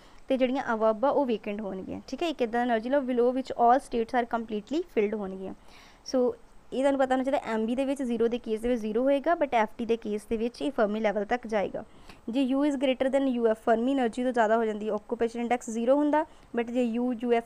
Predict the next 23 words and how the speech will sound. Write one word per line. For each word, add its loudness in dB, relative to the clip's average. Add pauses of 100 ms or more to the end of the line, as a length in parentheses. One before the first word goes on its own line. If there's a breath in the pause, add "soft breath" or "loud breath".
ਤੋਂ 0
ਘੱਟ -2
ਆ 0
ਤੇ -4
then -4
ਵੈਲਿਊ -2
ਕਿੰਨੀ -6
ਆ -4
ਜਾਂਦੀ? -4
ਵਨ। -8 (400 loud breath)
ਇਹ -2
ਡਾਇਰੈਕਟ 0
ਗੱਲਾਂ -2
ਪੁੱਛੀਆਂ -6
ਜਾ -4
ਸਕਦੀਆਂ, -6
ਜੇ -2
greater -4
than 0
ਨਾ -2
ਯੂ 0
ਯੂ -4
ਐਫ 2